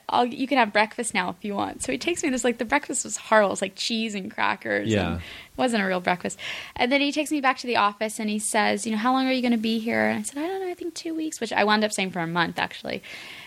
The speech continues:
Speaker 1: And he said, "Where are you gonna go?" I said, "I don't know. I wanna go to different islands and things." And he goes, "Oh, well, do you wanna see the Acropolis?" I said, "Yeah."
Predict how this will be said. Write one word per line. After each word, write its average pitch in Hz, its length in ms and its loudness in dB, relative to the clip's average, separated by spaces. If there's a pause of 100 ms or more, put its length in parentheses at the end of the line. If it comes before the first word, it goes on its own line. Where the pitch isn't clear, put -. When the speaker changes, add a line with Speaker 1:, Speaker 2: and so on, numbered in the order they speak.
(100)
Speaker 1:
And 214 160 4
he 220 100 6
said, 220 140 6
"Where 233 140 8
are 247 40 8
you 254 80 6
gonna 240 140 4
go?" 233 140 6
I 240 100 6
said, 277 160 2
"I 302 80 6
don't 370 180 6
know. 349 140 8
I 339 80 8
wanna 320 160 6
go 311 80 4
to 311 60 2
different 294 280 -2
islands 262 400 2
and 269 80 -4
things." 240 260 0
And 226 80 -2
he 214 60 -2
goes, 208 240 -2
"Oh, 277 140 8
well, 254 120 8
do 233 80 0
you 247 60 2
wanna 247 100 4
see 247 140 -2
the 214 140 0
Acropolis?" 254 680 -2
I 240 40 -10
said, 185 160 0
"Yeah." 226 440 2